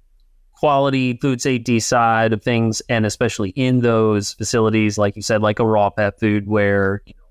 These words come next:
having a mitigation strategy is really difficult 'cause you take it, cooking out of the equation. And, uh, that idea of, "Well, you know, we can, you know, we could test every lot." Oh, well, or we could test even more than that, and,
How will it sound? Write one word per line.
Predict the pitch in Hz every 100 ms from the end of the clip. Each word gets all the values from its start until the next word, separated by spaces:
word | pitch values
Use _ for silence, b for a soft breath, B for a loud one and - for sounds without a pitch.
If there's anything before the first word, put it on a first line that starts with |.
| -
having | 110 104 104
a |
mitigation | 107 107 101 107 -
strategy | 104 104 104 101
is | 98 101
really | 101 95
difficult | 110 - 107 98 -
'cause | 110 101
you |
take | 95 107 101 101
it, | - 98
cooking | - 110 107 101
out | 95 98
of | 98 -
the | 101
equation. | 98 104 98 98 98 98 - - - - 107
And, | 104 101 98
uh, | 98
that | 107 107
idea | 101 110 110 104 95
of, | 113 107 104 98 - _
"Well, | 127 127 117 110 -
you |
know, | 110 101 - -
we | 120
can, | - 113 110 104 - -
you | _
know, | 110 104 - -
we | 123
could | 123 120
test | 147 123 -
every | 117 110
lot." | 113 117 98 - -
Oh, | 117
well, | 117 117 _ _
or | 135
we | 135
could | 123
test | 143 135 151
even | 139
more | 127 151 151
than | 127 107
that, | 98 95 -
and, | 107 101